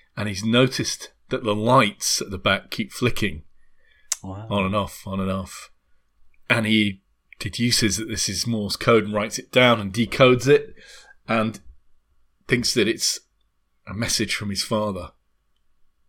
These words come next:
Speaker 1: who has been hiding all this time in the basement.
Speaker 2: Well, of course, the
Speaker 1: And
Speaker 2: house
Speaker 1: there's
Speaker 2: is up
Speaker 1: this
Speaker 2: for sale, you see. So.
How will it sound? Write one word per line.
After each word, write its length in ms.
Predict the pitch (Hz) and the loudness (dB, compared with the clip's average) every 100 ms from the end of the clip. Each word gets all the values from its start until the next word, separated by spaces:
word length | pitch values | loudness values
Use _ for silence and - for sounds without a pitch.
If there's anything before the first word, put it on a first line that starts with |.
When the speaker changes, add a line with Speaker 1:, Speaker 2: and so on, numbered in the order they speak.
| _ _ - | _ _ -2
Speaker 1:
who 340 | 110 98 95 - _ _ _ _ _ | 0 0 -4 -10 _ _ _ _ _
has 140 | - | -8
been 160 | - 104 | -2 -2
hiding 420 | - 123 120 110 | 2 4 4 4
all 160 | 107 104 | -2 -4
this 180 | 104 - | -4 -6
time 360 | - 110 101 | -6 -6 -6
in 140 | - 92 | -8 -10
the 80 | |
basement. 720 | 90 104 117 131 123 - - - _ _ _ _ _ _ _ _ _ _ _ | 0 2 2 0 -2 -2 -6 -6 _ _ _ _ _ _ _ _ _ _ _
Speaker 2:
Well, 80 | 160 | -2
of 60 | 143 | 2
course, 200 | 143 - | 2 4
the 60 | |
Speaker 1:
And 80 | 160 | 4
Speaker 2:
house 100 | 139 101 | 4 2
Speaker 1:
there's 20 | |
Speaker 2:
is 40 | |
up 40 | 110 | -2
Speaker 1:
this 60 | - | -2
Speaker 2:
for 60 | |
sale, 340 | - 101 87 67 | 0 2 2 -2
you 80 | |
see. 260 | - - - | -8 -10 -12
So. 220 | - - | -18 -20